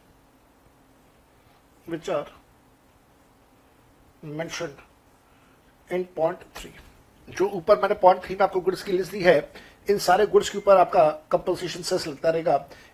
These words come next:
इंट्रास्टेट हो, इंटरस्टेट हो, इंपोर्ट हो, एक्सपोर्ट हो, हर केस में। पॉइंट नंबर आठ, सेस would not be imposed, सेस would not be imposed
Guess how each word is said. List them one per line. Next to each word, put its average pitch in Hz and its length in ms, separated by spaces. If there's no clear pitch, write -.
इंट्रास्टेट 196 540
हो, 208 120
इंटरस्टेट 185 560
हो, 196 260
इंपोर्ट 180 380
हो, 190 60
एक्सपोर्ट 175 300
हो, 190 60
हर 160 120
केस 151 260
में। - 100
पॉइंट 180 180
नंबर 190 80
आठ, - 320
सेस 254 440
would 208 140
not 170 160
be 208 260
imposed, 185 400
सेस 196 340
would 185 200
not 185 220
be 165 280
imposed 180 540